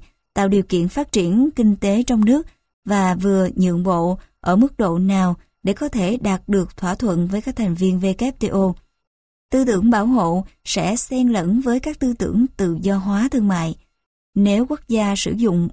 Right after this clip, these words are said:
mức thuế suất thấp, mở cửa thị trường các sản phẩm rộng, tự do hóa thương mại cao, thì sẽ phát sinh nhiều hậu quả khó khăn, khó tránh khỏi để phục vụ về mặt kinh tế lẫn xã hội. Chẳng hạn như ngành sản xuất nội địa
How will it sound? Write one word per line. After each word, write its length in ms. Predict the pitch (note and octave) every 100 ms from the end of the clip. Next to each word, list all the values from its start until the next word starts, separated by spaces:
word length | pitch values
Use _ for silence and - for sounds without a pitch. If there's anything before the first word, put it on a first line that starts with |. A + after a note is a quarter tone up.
| -
mức 240 | G#3 C4 -
thuế 280 | A3 G#3+ C4
suất 300 | - D#4 -
thấp, 180 | D#4 - _ _ _ _
mở 120 | -
cửa 200 | G#3+ G3+
thị 200 | G#3 G3+
trường 360 | F3+ G#3 F#3+ F3
các 200 | - C#4
sản 180 | - F#3+
phẩm 380 | F#3+ E3+ G3+ B3+ A3 -
rộng, 400 | F#3+ F#3+ E3 F#3 - _ -
tự 80 |
do 240 | G#3 A3 A3+
hóa 200 | A3+ A#3 C#4+
thương 160 | A#3+
mại 160 | A3 E3+
cao, 360 | - A3 A3 G#3+ _ _ _ _
thì 240 | - A3+ G#3+
sẽ 240 | - F#3+
phát 200 | G3 -
sinh 200 | - A3+
nhiều 200 | A3 G3+
hậu 180 | F#3 E3+
quả 240 | F3+ E3+ F3
khó 220 | - C#4
khăn, 440 | - - A3+ G#3+ G#3+ _ _
khó 180 | - G#3
tránh 220 | A#3 B3+
khỏi 400 | C4 - F3 A#3+ C#4+ _ _ _ -
để 160 | F3+
phục 240 | A3+ A3 -
vụ 160 | -
về 100 | F3
mặt 180 | F3 E3
kinh 180 | - G3
tế 220 | F#3+ F#3+
lẫn 200 | B3 G3
xã 160 | F#3+ F#3
hội. 320 | A3 F#3 E3+ F3 _ _ _ _
Chẳng 140 | G3+ A#3
hạn 240 | A3+ F#3+
như 240 | G#3+ A3 G3+ - _ -
ngành 280 | G3+ F#3+ F3+
sản 200 | F#3 G#3
xuất 260 | C#4 C#4+
nội 200 | G3 F3+
địa 300 | F3 E3+ F3